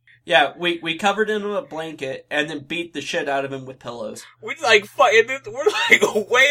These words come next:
Speaker 2: late on him, and he's, "Oh, God, why? No, what the? I just walk in, ah, ah." <laughs> He,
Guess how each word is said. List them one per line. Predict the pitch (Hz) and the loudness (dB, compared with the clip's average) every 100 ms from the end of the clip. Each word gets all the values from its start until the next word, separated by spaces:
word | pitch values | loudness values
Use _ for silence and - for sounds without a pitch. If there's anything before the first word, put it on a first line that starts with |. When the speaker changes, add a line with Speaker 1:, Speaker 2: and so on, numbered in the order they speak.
| 285 | 6
Speaker 2:
late | 311 294 | 6 8
on | - | 6
him, | - | 6
and | 208 | 2
he's, | 220 226 | 0 0
"Oh, | 359 392 247 | 2 2 0
God, | - 311 302 214 214 | 2 4 4 2 2
why? | 311 330 269 226 233 | 2 6 6 6 4
No, | 339 285 226 | 2 6 6
what | 233 294 - | 6 4 2
the? | 170 - - | -2 -2 -10
I | - 370 | 2 2
just | 311 262 - | 2 -2 4
walk | 254 285 - | 6 6 4
in, | 294 302 220 | 6 8 8
ah, | 269 339 262 226 | 4 6 6 4
ah." | 220 277 302 254 277 311 294 - - - - | 2 4 6 6 6 4 4 0 -4 -12 -12
<laughs> | - - - | -14 -14 -4
He, | 208 | -2